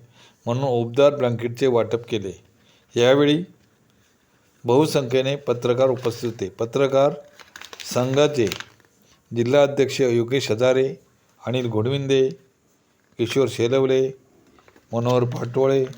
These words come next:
रमेश गावट, जयवंत बडांगे, बाळू बोंद्रे तसेच वरिष्ठ नागरिक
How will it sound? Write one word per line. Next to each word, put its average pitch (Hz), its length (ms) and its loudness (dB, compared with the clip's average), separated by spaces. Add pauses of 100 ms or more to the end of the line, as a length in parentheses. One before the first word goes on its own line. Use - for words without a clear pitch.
(960)
रमेश 113 340 -2
गावट, 123 400 2
जयवंत 117 480 -2
बडांगे, 131 460 0
बाळू 113 320 2
बोंद्रे 127 480 -2 (500)
तसेच 117 420 0 (320)
वरिष्ठ 139 400 0
नागरिक 131 480 -2